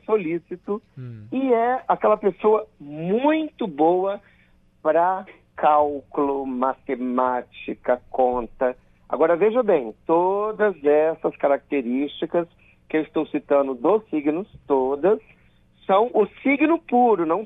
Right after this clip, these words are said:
Speaker 1: são pessoas.
Speaker 2: Perfeito.
Speaker 1: Pessoas é uma mescla de coisas, inclusive Sol, Lua, Ascendente e outros planetas.
Speaker 2: Você explicou.
Speaker 1: Então, muitas vezes, a, a,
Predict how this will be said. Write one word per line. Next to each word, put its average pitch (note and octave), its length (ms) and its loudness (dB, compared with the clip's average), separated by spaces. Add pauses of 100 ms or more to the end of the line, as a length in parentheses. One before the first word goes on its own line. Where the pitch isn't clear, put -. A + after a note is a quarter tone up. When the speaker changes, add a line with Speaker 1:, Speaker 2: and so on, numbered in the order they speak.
Speaker 1:
são B3+ 160 0
pessoas. D#3+ 720 0
Speaker 2:
Perfeito. E3 520 -6
Speaker 1:
Pessoas G#3+ 340 0
é A#3+ 60 4
uma A#3+ 260 0
mescla G#3 1200 0 (420)
de - 180 -4
coisas, F#3 440 0
inclusive F#3+ 480 -2
Sol, F#3 320 4
Lua, F3 280 -4
Ascendente F3+ 480 -2
e A#3 40 -2
outros A#3 240 -2
planetas. C3 680 -2
Speaker 2:
Você C3+ 140 -10
explicou. D3+ 320 -6
Speaker 1:
Então, D#3+ 460 0 (360)
muitas B3+ 600 0
vezes, E3+ 640 0 (580)
a, D#3 500 0
a, D#3+ 80 -4